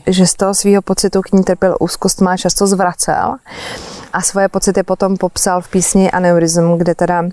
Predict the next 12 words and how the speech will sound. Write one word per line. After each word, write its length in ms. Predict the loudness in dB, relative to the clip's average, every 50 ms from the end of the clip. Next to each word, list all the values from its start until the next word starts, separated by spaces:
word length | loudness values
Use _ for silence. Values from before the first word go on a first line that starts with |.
| _ _ _ _ _ _ _ -20 -20 -20 -20 -16 -8
vysvětluje, 540 | -4 -2 0 0 0 2 2 4 4 4 4
že 260 | 2 2 2 2 0 -2 -6 _ _ _ _ 2
jí 140 | 4 4 6
miloval 420 | 6 4 2 2 0 0 0 -2
tak 160 | -2 -4 -4
moc, 180 | -4 -4 -4 -4 -6
až 140 | -4 0
mu 140 | 0 0 0
stalo 180 | 0 0 -2 -2
jako 180 | -2 0 0
doslova 380 | 0 0 0 -2 -2 -2 0 0
zle. 180 | 0 0 0